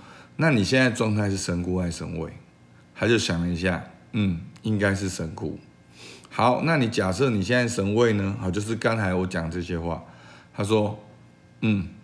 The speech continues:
那我应该会继续做我该做的事。”<laughs> 所以你看，如果是神位的话，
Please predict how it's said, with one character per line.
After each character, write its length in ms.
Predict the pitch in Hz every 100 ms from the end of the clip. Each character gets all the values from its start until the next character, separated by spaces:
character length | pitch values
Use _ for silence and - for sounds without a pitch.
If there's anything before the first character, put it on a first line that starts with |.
| -
那 160 | 135
我 180 | 120 95
应 120 | 104
该 140 | 107 110
会 80 | 110
继 140 | 107
续 180 | 98 101
做 160 | 95 95
我 100 | 80
该 180 | 87
做 180 | 87 85
的 120 | 78 80
事。” 240 | - 76 - - 120
<laughs> 160 | - -
所 180 | - 151
以 20 |
你 160 | 165 117
看， 500 | 104 135 87 - - - - - - -
如 180 | 135
果 160 | 202 135
是 120 | 143
神 240 | 147 117 117
位 120 | 117
的 140 | 101
话， 380 | 95 101 85 -